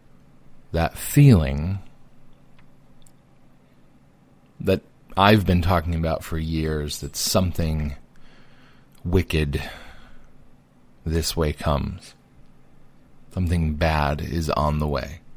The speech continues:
You know, my wife, Jamie, is, um, is an exceptional woman. She's exceptional in many ways, incredibly talented,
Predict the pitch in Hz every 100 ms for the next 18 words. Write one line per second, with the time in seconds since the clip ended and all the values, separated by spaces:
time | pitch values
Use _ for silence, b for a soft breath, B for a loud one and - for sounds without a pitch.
0 | - - - - - - - - - -
1 | - - - - - - b b b -
2 | - - - - _ - - 120 120 117
3 | 113 135 139 101 95 - - - - -
4 | - - - - - - - 120 104 90
5 | 87 85 90 82 90 80 76 73 78 -
6 | - _ _ _ - - 110 95 90 -
7 | 107 - - 80 73 69 - - b b
8 | b b - _ _ _ - - - -
9 | - - - _ - - 78 - - -
10 | - - 139 - - 127 117 117 117 b
11 | b b b 95 92 95 95 85 78 71
12 | 78 - - 87 - 117 113 107 107 98
13 | 90 90 98 92